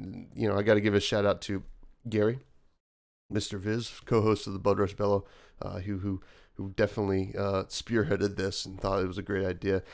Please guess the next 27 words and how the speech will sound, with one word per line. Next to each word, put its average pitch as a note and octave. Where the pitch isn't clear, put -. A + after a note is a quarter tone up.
And E3+
I C#3+
think B2+
he A2+
wants F#2+
to F#2+
chat F#2+
with -
me F#2+
a -
little F2+
bit F2+
about F2+
Limited F2
some -
more. F#2+
But -
hey, F#2+
you G2
know, F#2+
Gary, G2+
I A2
get F#2
it. F#2+
Now, A2+
<clears throat> C#3
uh, A2